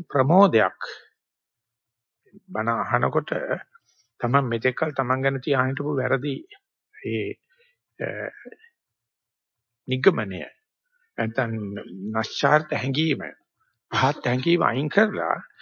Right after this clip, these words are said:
බුදුසසුනේ ස-, මේ සාරිපුත්‍ර සාරිපුත්‍ර පුරුම චිත්‍රයක් අඳලා පෙන්නවා.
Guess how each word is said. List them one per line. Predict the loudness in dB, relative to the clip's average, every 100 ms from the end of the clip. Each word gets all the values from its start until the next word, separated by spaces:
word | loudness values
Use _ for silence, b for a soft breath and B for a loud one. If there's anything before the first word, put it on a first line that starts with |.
| B
බුදුසසුනේ | -8 -4 0 0 0 0
ස-, | -2 -4
මේ | -2 -2
සාරිපුත්‍ර | 2 4 4 0 -2
සාරිපුත්‍ර | 0 2
පුරුම | 2 2 2
චිත්‍රයක් | -2 -2 -2 0
අඳලා | -2 0 0
පෙන්නවා. | 0 -2 -2